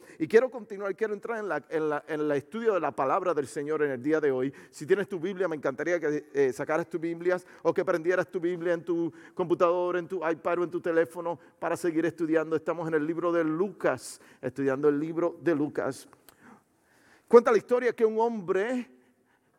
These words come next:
eh, residente de Alaska intentó cruzar uno de los canales en la área de Juneau, en Alaska, en una embarcación que nosotros llamamos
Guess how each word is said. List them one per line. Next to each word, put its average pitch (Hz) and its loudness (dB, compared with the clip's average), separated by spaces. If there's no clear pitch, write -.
eh, 139 0
residente 190 2
de 175 0
Alaska 156 -2
intentó 208 0
cruzar 233 -2
uno 208 -2
de 190 2
los 165 4
canales 175 -4
en 160 -4
la 147 0
área 170 2
de 143 2
Juneau, 156 0
en 151 -4
Alaska, 151 -2
en 160 0
una 262 2
embarcación 202 -4
que 180 -2
nosotros 165 -4
llamamos 160 -2